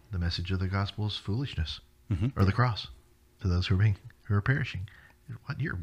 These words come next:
Speaker 1: whacked. That's nuts.
Speaker 2: <laughs>
Speaker 1: And I get it.
Speaker 2: Yep. Makes
Speaker 1: You
Speaker 2: perfect
Speaker 1: know?
Speaker 2: sense.
Speaker 1: Yeah. Um, okay. I think this might be a good place to,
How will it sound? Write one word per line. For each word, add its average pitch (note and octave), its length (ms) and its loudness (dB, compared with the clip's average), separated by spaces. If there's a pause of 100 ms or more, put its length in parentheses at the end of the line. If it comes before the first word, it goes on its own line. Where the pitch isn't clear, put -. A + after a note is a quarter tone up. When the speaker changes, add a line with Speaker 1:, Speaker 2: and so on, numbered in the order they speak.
(120)
Speaker 1:
whacked. - 400 2 (260)
That's F#3 300 -6
nuts. - 440 6
Speaker 2:
<laughs> - 40 12 (1000)
Speaker 1:
And D#3+ 100 12
I G#3 60 12
get C4+ 200 12
it. - 360 12
Speaker 2:
Yep. - 200 10 (320)
Makes G#2 160 6
Speaker 1:
You C3+ 80 10
Speaker 2:
perfect C#3 180 12 (100)
Speaker 1:
know? B2+ 60 10
Speaker 2:
sense. F#2+ 200 2 (320)
Speaker 1:
Yeah. E3+ 360 4 (500)
Um, F#2+ 460 0 (1080)
okay. A2 340 8 (680)
I B2 60 4
think B2 160 10
this A#2 140 6
might A#2 120 8
be G#2+ 80 8
a G#2 40 8
good G#2 120 6
place G#2+ 200 6
to, G2 180 2